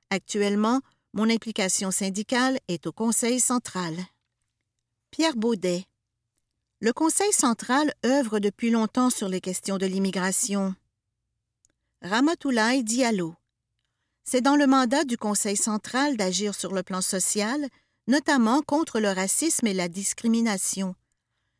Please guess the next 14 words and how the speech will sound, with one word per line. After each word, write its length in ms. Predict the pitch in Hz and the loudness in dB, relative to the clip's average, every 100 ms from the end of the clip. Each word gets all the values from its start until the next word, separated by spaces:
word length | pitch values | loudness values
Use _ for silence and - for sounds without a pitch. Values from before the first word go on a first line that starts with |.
| - | -12
Dans 180 | 202 226 | -2 0
la 140 | 294 | 2
santé, 520 | 302 233 196 - 262 - _ _ - | 0 -2 -2 -4 -6 -6 _ _ -4
on 160 | 233 254 | 0 2
compte 300 | 285 277 247 | 2 2 2
un 100 | 214 | -2
très 260 | - 330 | -2 -2
grand 240 | 247 196 196 | 0 0 2
nombre 340 | 190 185 185 | 0 0 -2
de 100 | 175 | -4
travailleuses 680 | 175 190 185 185 185 196 190 | -4 -4 -2 -2 2 2 2
et 80 | 185 | -2
de 100 | 170 | -4
travailleurs 640 | - 185 180 175 185 180 | -4 -6 -4 -2 -2 -2